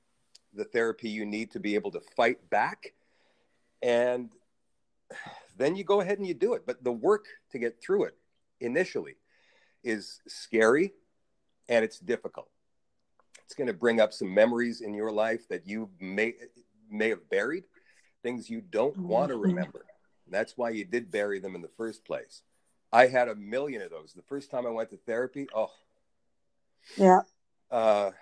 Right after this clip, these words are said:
Speaker 1: it
Speaker 2: I
Speaker 1: was
Speaker 2: spent a lot of time crying the first few sessions. I couldn't even get words out. But once
Speaker 1: Huh.
Speaker 2: you do, then just like you say, it actually helps us to get to the root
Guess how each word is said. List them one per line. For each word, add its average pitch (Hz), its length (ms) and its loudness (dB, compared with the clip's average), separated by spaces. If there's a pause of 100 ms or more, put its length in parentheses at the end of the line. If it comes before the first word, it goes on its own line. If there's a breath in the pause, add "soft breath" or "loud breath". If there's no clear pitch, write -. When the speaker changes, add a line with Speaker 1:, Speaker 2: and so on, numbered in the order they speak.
(240 loud breath)
Speaker 1:
it - 80 -2
Speaker 2:
I 214 40 10
Speaker 1:
was 131 140 2
Speaker 2:
spent 277 200 6
a 277 40 2
lot 247 220 4
of 214 100 -14
time 247 200 -6
crying 202 540 -6
the 175 80 -12
first 180 380 -10
few 202 100 -6
sessions. 190 500 -4
I 202 60 0
couldn't 208 240 -8
even 202 140 -10
get 202 200 -2
words 208 320 -4
out. 170 240 -4
But 185 140 -2 (720)
once 214 280 0
Speaker 1:
Huh. 240 60 -8
Speaker 2:
you 214 60 -6
do, 226 640 0
then 196 340 0
just 208 220 -8
like 202 200 -2
you 214 80 -10
say, 196 500 -6 (640)
it 226 140 2
actually 233 420 -4
helps 220 320 -6
us 196 120 -18
to 208 120 -12
get 202 220 -6
to - 100 -12
the 202 140 -6
root 208 320 -8